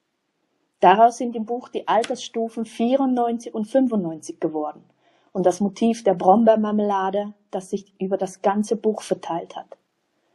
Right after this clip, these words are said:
Mit Lebenserfahrungen gibt es allerdings ein Problem. Sie klingen hohl, solange man sie nicht mit Erfahrungen füllen kann.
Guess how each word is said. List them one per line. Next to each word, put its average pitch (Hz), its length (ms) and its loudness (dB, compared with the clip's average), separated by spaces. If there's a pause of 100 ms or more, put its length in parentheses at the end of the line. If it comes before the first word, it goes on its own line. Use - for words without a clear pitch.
(1200)
Mit 185 180 -4
Lebenserfahrungen 233 1300 2
gibt 233 200 -10
es - 180 -2
allerdings 240 540 0
ein 214 240 -4
Problem. 214 560 -2 (1000)
Sie 202 240 -10
klingen 220 500 0
hohl, 196 400 4
solange 180 440 -4
man 180 180 -4
sie 185 120 0
nicht 190 280 -4
mit 208 140 -4
Erfahrungen 190 880 -4
füllen 180 400 -4
kann. - 220 -8